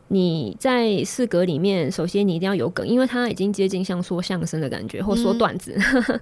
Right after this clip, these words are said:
Speaker 1: <laughs> 对，你要把它整理成一个段子。然后，但是我又希望它可以一，比方说十回或者是九回为一个章节，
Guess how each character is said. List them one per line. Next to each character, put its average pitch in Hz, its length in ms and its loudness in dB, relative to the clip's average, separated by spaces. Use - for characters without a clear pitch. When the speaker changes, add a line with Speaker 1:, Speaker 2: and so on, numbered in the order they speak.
Speaker 1:
<laughs> - 200 -10
对， 254 180 4
你 214 120 4
要 294 80 4
把 254 100 2
它 233 100 4
整 202 160 2
理 196 60 2
成 175 140 -2
一 180 40 0
个 165 80 0
段 151 280 -2
子。 - 180 -12
然 220 100 4
后， 262 60 4
但 302 140 4
是 302 100 0
我 202 120 4
又 233 80 6
希 247 220 -2
望 240 160 4
它 233 140 0
可 208 160 -2
以 170 400 -4
一， 233 220 -4
比 190 100 -2
方 196 160 -2
说 214 260 -2
十 175 300 -4
回 180 240 -2
或 202 140 -2
者 196 60 -2
是 202 80 -2
九 - 200 -4
回 143 160 -4
为 147 160 -2
一 - 80 -8
个 160 140 -4
章 165 280 -4
节， 92 320 -10